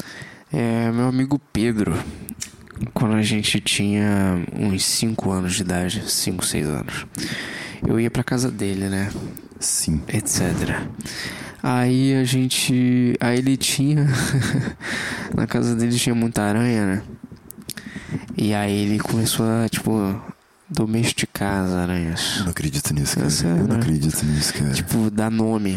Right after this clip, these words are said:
Speaker 1: às aranhas.
Speaker 2: Não, velho,
Speaker 1: Sim.
Speaker 2: não.
Speaker 1: Aí cada aranha, sabe como é a aranha? A aranha fica num cantinho, né?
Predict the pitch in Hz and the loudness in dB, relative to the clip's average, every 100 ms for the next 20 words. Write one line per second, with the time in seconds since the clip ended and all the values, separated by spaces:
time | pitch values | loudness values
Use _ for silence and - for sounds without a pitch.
0 | 92 90 92 95 92 90 95 92 85 76 | 0 -2 0 0 0 2 2 2 2 2
1 | 71 73 69 69 76 131 113 113 87 71 | 2 2 2 2 2 2 2 2 2 0
2 | 69 123 - 139 147 139 147 135 156 131 | 0 -2 0 0 2 2 2 2 2 2
3 | 113 117 110 113 113 113 107 101 - _ | 0 0 2 2 2 2 0 -2 -8 _
4 | 80 104 110 120 131 - - 156 156 175 | -4 0 0 2 0 0 0 0 2 0
5 | 143 - 123 117 113 113 | 2 0 2 2 2 0